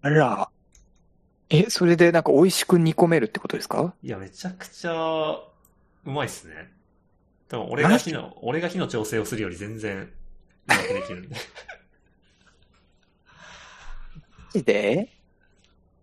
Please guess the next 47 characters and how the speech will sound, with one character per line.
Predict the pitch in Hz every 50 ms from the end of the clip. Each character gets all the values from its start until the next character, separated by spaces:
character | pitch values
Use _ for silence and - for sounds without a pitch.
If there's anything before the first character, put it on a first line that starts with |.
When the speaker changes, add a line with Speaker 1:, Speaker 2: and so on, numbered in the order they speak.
| _ _ _ _ _ _ _ _ _ _ _ - -
Speaker 1:
え、 | 139
じ | 123 131
ゃ | - -
あ | 135
あ |
れ | 156 156
で | 175
し | 170 -
ょ？ | 226 - -
ス | - - -
ト | - 247 240
ー | 214 180 147
ブ | - 120 110 -
と | - - 107
か | - - -
さ、 | - 107 92 - -
そ | - 131 127
う |
い |
う | 123
そ | - -
の、 | 113 107 - - - - - - -
え | 110 98 95 95 95 - - - _ - - _ _ -
ー、 | 117 -
で | - 127
か | - - 196 -
く | - -
て | - 123 98 - - _ _ _ _
重 | - 117 127 151 147
く | - -
て | - - - - - - _ _ _
Speaker 2:
そ | - - - 90
う。 | 87
Speaker 1:
黒 | - 135 143 151 139
い | 113 85 - - - _ _ - - - - - - - - - _ _ - _ - _ _ _ _ _
丁 | - 175 156
寧 | 123 107
な | 101
暮 | - - 107
ら | 107
し | - 110
の | 101
鍋 | 101 110 131 131 123 101
で | 98
は | 101 95
な | 104 113 -
く？ | - 104 101 117 196 -